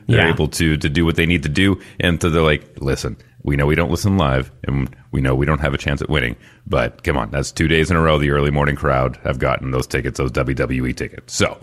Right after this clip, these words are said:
Speaker 2: Okay.
Speaker 1: we're, we're still gonna take care of you, but we're not gonna make it as easy for you.
Speaker 2: Yeah. And this is to win two tickets to W W E.
Speaker 1: Right.
Speaker 2: And
Speaker 1: So
Speaker 2: we're
Speaker 1: again, this morning, in about two hours, we'll open up the phone lines as we have for the past couple of days.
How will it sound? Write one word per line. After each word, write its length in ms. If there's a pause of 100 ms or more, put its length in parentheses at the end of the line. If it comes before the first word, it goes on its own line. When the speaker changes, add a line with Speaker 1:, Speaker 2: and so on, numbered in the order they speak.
Speaker 2:
Okay. 420
Speaker 1:
we're, 60 (400)
we're 100
still 180
gonna 160
take 200
care 220
of 60
you, 160 (640)
but 1000
we're 100
not 160
gonna 140
make 180
it 180
as 460
easy 300
for 260
you. 120 (300)
Speaker 2:
Yeah. 320 (540)
And 140
this 180
is 100
to 100
win 260
two 180
tickets 360
to 80
W 280
W 280
E. 280 (400)
Speaker 1:
Right. 280 (120)
Speaker 2:
And 80
Speaker 1:
So 80
Speaker 2:
we're 40
Speaker 1:
again, 240
this 160
morning, 300
in 80
about 260
two 180
hours, 280
we'll 160
open 160
up 80
the 80
phone 220
lines 200
as 120
we 100
have 160
for 60
the 60
past 240
couple 160
of 60
days. 300